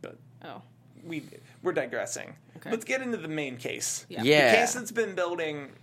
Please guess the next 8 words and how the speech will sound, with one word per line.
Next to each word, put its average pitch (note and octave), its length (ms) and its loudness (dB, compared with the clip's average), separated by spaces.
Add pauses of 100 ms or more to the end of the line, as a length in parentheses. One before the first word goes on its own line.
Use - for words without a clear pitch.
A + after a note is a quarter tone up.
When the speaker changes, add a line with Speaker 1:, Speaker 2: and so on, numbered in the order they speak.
(220)
Speaker 1:
pretty D4 260 0
much G#3 200 -4
for F3+ 120 -2
eight C#3 200 -4
weeks. - 440 -4 (1000)
That F3 180 -2
concluded F3+ 580 -4
here. - 460 -4